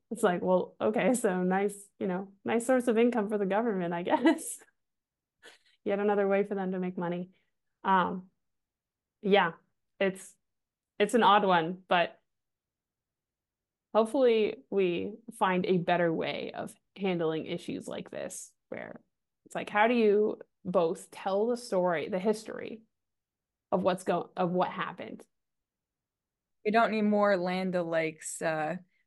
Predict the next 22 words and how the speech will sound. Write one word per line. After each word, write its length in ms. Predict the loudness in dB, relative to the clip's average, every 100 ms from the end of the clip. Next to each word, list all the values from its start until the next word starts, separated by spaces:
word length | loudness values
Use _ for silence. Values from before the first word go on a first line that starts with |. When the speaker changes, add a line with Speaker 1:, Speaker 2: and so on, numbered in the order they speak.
| _ _ 0
Speaker 2:
Native 320 | 2 2 2
Americans 640 | 4 4 4 2 -4 -6
removed 520 | -4 -2 0 0 -2
from 280 | -4 -4 -4
the 360 | -4 -4 -2 -4 -2
butter 360 | 2 4 4
packaging. 880 | 2 -2 -2 -4 -4 -2 -2 -2 -4
Speaker 1:
<laughs> 40 | _ _ 2
Yes, 640 | 4 6 2 2 -2 -6 -12
yes, 320 | -6 -6 -8 -12
for 140 | -10
sure. 240 | -8 -10 -12 _ -20 -18 -20 -14
So 280 | 4 6 8
that 160 | 6 4
was 160 | 2
all 280 | 4 4 6
we 100 | 4
have 200 | 0 -2
on 100 | -2
that 220 | -4 -6 -6
story 340 | -2 0 0
today. 480 | 0 -2 -2 -4